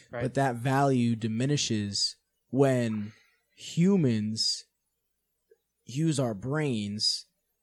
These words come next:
Speaker 2: to engineer chickens to be mass bred.
Speaker 1: What, what they, I mean, yeah, the value of the chicken is even less at that point, right?
Speaker 2: Exactly,
Speaker 1: So
Speaker 2: exactly. So, at what point do you have to appreciate the chicken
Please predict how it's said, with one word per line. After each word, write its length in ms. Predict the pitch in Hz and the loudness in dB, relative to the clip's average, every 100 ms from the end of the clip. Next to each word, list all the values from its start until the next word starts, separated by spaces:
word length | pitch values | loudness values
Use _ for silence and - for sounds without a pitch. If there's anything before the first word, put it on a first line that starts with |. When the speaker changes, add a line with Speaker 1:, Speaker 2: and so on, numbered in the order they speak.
| - | -12
Speaker 2:
to 540 | - 127 117 110 104 101 _ _ _ | -4 -2 -2 -4 -8 -10 _ _ _
engineer 640 | 143 156 139 139 147 143 | -4 -2 -2 0 2 2
chickens 540 | 131 - 156 - 120 - | 2 0 0 0 -4 -4
to 120 | - | -4
be 160 | 117 117 | -2 -2
mass 380 | 120 117 110 - | -2 -4 -6 -6
bred. 460 | 117 110 87 - _ _ _ _ _ _ _ _ _ - | -6 -8 -8 -14 _ _ _ _ _ _ _ _ _ -4
Speaker 1:
What, 300 | 147 165 165 | -2 -2 -2
what 280 | 151 175 | -4 -2
they, 120 | 180 170 | -2 0
I 100 | 165 | 0
mean, 220 | 165 156 | 0 0
yeah, 180 | 175 131 | 0 0
the 100 | 131 | 0
value 320 | 147 156 151 | 4 4 4
of 80 | 139 | 0
the 80 | |
chicken 440 | 139 160 143 131 131 | -4 -4 -2 -4 -4
is 180 | 147 127 | -4 -2
even 160 | 131 120 | 0 0
less 160 | 147 | 0
at 80 | 120 | -2
that 140 | 107 | -10
point, 140 | 117 110 | -10 -10
right? 180 | 117 139 | -6 -4
Speaker 2:
Exactly, 600 | 156 190 214 - 104 95 - | -2 -2 -2 -6 -10 -12 -12
Speaker 1:
So 40 | |
Speaker 2:
exactly. 600 | 123 143 139 127 113 101 - _ _ _ - | -2 2 2 0 -6 -8 -14 _ _ _ -10
So, 540 | - 170 151 135 120 _ _ _ _ 120 - - | 0 2 4 2 -2 _ _ _ _ -20 -16 -4
at 200 | 135 120 | -4 2
what 180 | 156 147 | 0 2
point 320 | 170 165 127 | 0 0 0
do 60 | 135 | -4
you 40 | |
have 80 | 123 | -4
to 80 | 127 | -6
appreciate 400 | - 214 - 110 | -2 -2 -2 -6
the 80 | |
chicken 380 | 107 98 92 107 | -8 -10 -14 -20